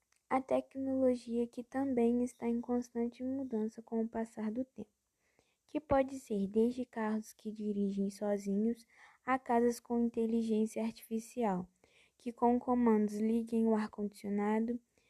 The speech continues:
tranquem as portas ou até mesmo informem as últimas notícias. Pensamento de Pascal. Pascal defende o que eu particularmente acredito.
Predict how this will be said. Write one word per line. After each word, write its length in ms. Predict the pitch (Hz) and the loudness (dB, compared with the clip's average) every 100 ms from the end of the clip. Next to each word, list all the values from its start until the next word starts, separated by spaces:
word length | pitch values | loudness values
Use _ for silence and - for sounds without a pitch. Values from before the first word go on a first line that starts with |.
| _ _ | _ _
tranquem 520 | 233 240 254 254 247 | 2 4 2 0 2
as 140 | 226 - | 0 -2
portas 640 | - 214 220 226 233 - - _ - | 0 2 2 -2 -6 -8 -20 _ 0
ou 120 | 240 | 2
até 320 | 240 240 269 | 2 2 -2
mesmo 640 | 285 254 247 247 254 269 - - | 0 4 4 4 2 0 -4 -6
informem 640 | 254 - 240 240 247 247 | -6 -2 2 4 4 2
as 260 | - 247 240 | 0 0 0
últimas 440 | 233 - 262 262 | -6 -6 -6 -4
notícias. 840 | 269 277 - 190 185 - 196 185 - - | -2 -6 -8 -16 -16 -16 -16 -18 -18 -6
Pensamento 720 | 269 285 285 262 233 233 240 | -4 -2 -2 0 2 0 -2
de 160 | 233 233 - - | -10 -12 -16 -6
Pascal. 500 | 247 254 - - 185 | -4 -4 -8 -16 -4
Pascal 460 | 240 233 - 277 294 | -2 -2 -2 -2 0
defende 580 | 254 220 233 226 208 214 | 0 -2 -2 -2 -2 -8
o 40 | |
que 220 | - 240 | -14 -6
eu 120 | 240 | -4
particularmente 1120 | 240 233 240 - - - 240 226 214 214 214 226 | -4 -6 -6 -8 -16 -8 -4 0 0 0 -2 -10
acredito. 720 | - - 202 - 185 - | -8 -4 -4 -6 -20 -20